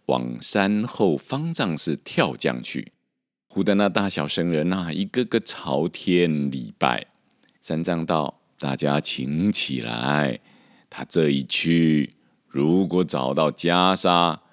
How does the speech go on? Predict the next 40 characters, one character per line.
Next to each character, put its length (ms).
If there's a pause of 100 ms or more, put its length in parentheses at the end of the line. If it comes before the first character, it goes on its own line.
(220)
那 180
一 340
切 640
都 140
没 360
事 500
了。 340 (760)
就 400
怕， 840 (260)
哎， 560
找 260
不 100
到 320
的 120
话， 640 (720)
我 160
那 180
徒 420
弟 160
的 120
性 420
子 140
有 280
些 220
不 300
好， 580 (540)
你 240
们 160
的 100
性 380
命 260
恐 260
怕 600
一 400
个 160
都 160
保 420
不 180
住 640
啊。” 380